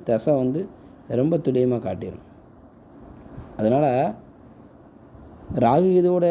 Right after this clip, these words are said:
இணைவுல ஒரு கிரகம் மாட்டிக்கிடுச்சு அப்படின்னா அந்த கிரகத்தினுடைய ஆதிபத்தியம் என்ன அப்படிங்கிறத முதல்ல எடுத்து பாருங்க. அஞ்சாம் வீட்டு ஆதிபத்தியம் வாங்கியிருக்கு அப்படின்னா குழந்தை சம்மந்தப்பட்ட விஷயத்துல அவருக்கு மைனஸ் பாயிண்ட் இருக்கும்.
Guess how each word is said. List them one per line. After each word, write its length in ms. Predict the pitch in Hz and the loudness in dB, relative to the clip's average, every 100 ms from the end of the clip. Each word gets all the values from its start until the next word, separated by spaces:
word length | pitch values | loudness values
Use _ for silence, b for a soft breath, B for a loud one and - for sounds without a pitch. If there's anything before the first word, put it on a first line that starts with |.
| 165 160 156 151 143 143 135 131 - - - _ _ - | 2 2 2 0 -2 -2 -4 -8 -12 -20 -20 _ _ -4
இணைவுல 420 | 131 160 185 180 165 | 0 2 2 2 2
ஒரு 140 | 143 127 | 0 0
கிரகம் 400 | 135 147 143 123 - - - - - | -2 -2 -4 -4 -8 -20 -20 -18 -6
மாட்டிக்கிடுச்சு 540 | 113 151 156 147 147 | -2 0 0 -2 -2
அப்படின்னா 340 | 123 113 104 127 226 - B B - | -2 -2 -4 -4 -6 -12 B B -2
அந்த 200 | 135 139 | 0 0
கிரகத்தினுடைய 600 | 135 147 165 156 151 165 196 - - 123 | 0 0 0 0 0 0 -2 -6 -8 -2
ஆதிபத்தியம் 680 | 147 196 214 208 175 175 151 | 0 0 0 -2 -2 0 2
என்ன 140 | 147 147 | 2 0
அப்படிங்கிறத 460 | 131 123 123 131 | 0 0 0 0
முதல்ல 300 | 127 127 139 120 | 0 0 0 -2
எடுத்து 160 | 120 | -4
பாருங்க. 300 | 117 95 95 - - - - - - - B B B - | -6 -8 -10 -14 -18 -20 -20 -20 -20 -20 B B B -2
அஞ்சாம் 360 | 120 151 185 190 | 2 4 4 2
வீட்டு 160 | 180 | 2
ஆதிபத்தியம் 460 | 165 170 175 170 160 | 0 0 -2 -2 0
வாங்கியிருக்கு 360 | 160 170 175 165 | 0 0 -2 -4
அப்படின்னா 240 | 170 208 214 | -2 -2 0
குழந்தை 320 | 170 180 202 | 0 0 0
சம்மந்தப்பட்ட 500 | 180 165 160 156 147 | 0 0 2 0 0
விஷயத்துல 360 | 139 143 139 147 | 0 0 0 0
அவருக்கு 360 | 131 123 120 104 101 | 2 0 -2 -4 -2
மைனஸ் 380 | 110 131 131 - | -2 -2 -2 -4
பாயிண்ட் 240 | 117 110 | -4 -4
இருக்கும். 260 | 98 101 | -6 -10